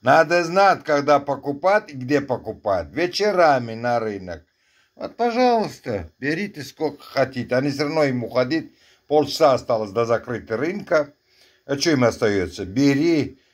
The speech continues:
Ли-, да мог бы за лиру взять бы. Но я не стала слишком. Я говорю: "Ладно, пять кило за десять лир дай". Вот такие помидорчики, вот они, чем они плохие? Вот они. Отличные помидоры. Ну, чуть-чуть вот здесь вот так вот. У-, убираю это все.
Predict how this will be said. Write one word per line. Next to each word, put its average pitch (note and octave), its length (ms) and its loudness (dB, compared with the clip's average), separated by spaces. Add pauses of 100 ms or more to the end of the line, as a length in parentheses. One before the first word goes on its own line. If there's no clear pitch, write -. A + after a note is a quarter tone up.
Ли-, C#3+ 220 -2
да E3 260 4
мог E3+ 380 0
бы E3 100 -2
за D3+ 200 2
лиру D3+ 320 2
взять B2 420 0
бы. F#2+ 260 -6 (440)
Но D#3+ 120 -6
я C3 140 0
не A#2 120 -4
стала F#2 380 2
слишком. F#2+ 400 -12
Я A#2 80 -2
говорю: A2+ 200 -4
"Ладно, A#2+ 360 2
пять A2 320 0
кило A#2+ 280 -2
за F#2+ 140 -2
десять F2+ 400 -8
лир F2+ 220 -4
дай". D#2 360 -2 (360)
Вот - 180 -14
такие F#3 300 -2
помидорчики, D3+ 800 0
вот B2 220 -4
они, A#2 220 -2
чем B2+ 280 -2
они G2+ 140 -4
плохие? F#2+ 460 -6
Вот A2 320 -4
они. F#2+ 300 -10 (460)
Отличные B2+ 580 -2
помидоры. G#2+ 600 0
Ну, D3 120 -8
чуть-чуть G2+ 400 -10
вот G2 120 -8
здесь F2 240 -10
вот G2 160 -12
так D#3 260 -8
вот. B2+ 220 -10 (420)
У-, G2 280 -8
убираю C3+ 500 2
это C3 200 -4
все. A2+ 460 -4